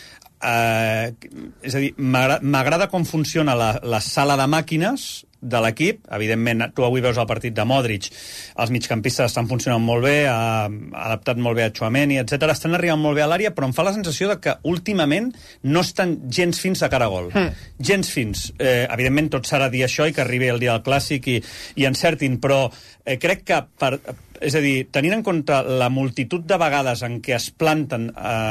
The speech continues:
Speaker 1: davant de porteria contrària, amb tot el que generen, estan encertant molt poc. Eh, evidentment, mm, se n'han sortit sense Benzema.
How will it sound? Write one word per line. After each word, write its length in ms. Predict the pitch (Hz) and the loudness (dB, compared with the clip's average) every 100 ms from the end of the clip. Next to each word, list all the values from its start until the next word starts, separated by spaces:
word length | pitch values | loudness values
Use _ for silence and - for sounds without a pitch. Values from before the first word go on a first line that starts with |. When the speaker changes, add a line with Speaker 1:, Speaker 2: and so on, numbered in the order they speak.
| 107 | 0
Speaker 1:
davant 240 | 117 110 | 0 2
de 80 | 110 | 0
porteria 320 | 120 117 131 170 | 0 0 2 2
contrària, 400 | 139 120 135 180 | 0 2 2 2
amb 160 | 156 143 | 2 2
tot 160 | 165 | 0
el 80 | 175 | 0
que 80 | 143 | 0
generen, 480 | 127 120 143 208 226 - - - 127 | 0 0 2 0 -4 -10 -20 -8 -6
estan 240 | - 151 | -2 0
encertant 480 | 175 175 143 160 156 | 0 0 0 2 2
molt 160 | 143 127 | 2 2
poc. 240 | 120 92 - - | -2 -2 -8 -12
Eh, 600 | - 113 110 107 104 110 - 113 | -4 0 2 2 0 -2 -4 -2
evidentment, 540 | 117 123 131 131 117 - _ - | 0 2 2 2 0 -6 _ -12
mm, 300 | 131 113 110 | -8 -8 -8
se 160 | - 123 | 0 2
n'han 220 | 127 135 | 4 2
sortit 380 | 123 143 127 135 | 0 -2 0 -2
sense 240 | 131 117 120 | -2 0 0
Benzema. 460 | 117 107 117 151 | 0 2 2 2